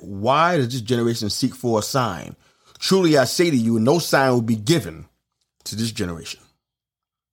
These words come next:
The Pharisees were the religious leaders of the day, in case you didn't know. They were the religious authorities of their time. They walked the streets to much acclaim and honor and respect,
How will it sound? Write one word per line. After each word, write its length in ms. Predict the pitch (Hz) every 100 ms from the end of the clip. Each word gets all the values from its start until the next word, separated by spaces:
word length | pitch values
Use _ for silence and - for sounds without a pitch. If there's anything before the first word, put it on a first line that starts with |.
| _ _ _ _ _ _ _ _ _ - -
The 80 | -
Pharisees 480 | 165 151 139 143 117
were 120 | 113
the 80 | 107
religious 320 | 110 120 -
leaders 220 | 117 104
of 100 | 98
the 80 | 98
day, 240 | 92 95
in 80 | 107
case 220 | 107 98
you 60 | 110
didn't 120 | 104
know. 300 | 90 87 - _ -
They 80 |
were 80 | 104
the 60 | 101
religious 360 | 95 104 104 -
authorities 600 | - 113 110 104 95 85
of 140 | 92
their 120 | 98
time. 420 | - 131 104 67 73 - - -
They 100 | 104
walked 260 | 98 113 -
the 60 |
streets 560 | 127 139 143 - - - _ _
to 160 | - 110
much 220 | 117 127
acclaim 540 | 117 - 123 123 123
and 100 | 101 -
honor 560 | 110 123 127 127 131 135 - _ _ -
and 160 | 92
respect, 600 | 78 - - 135 - -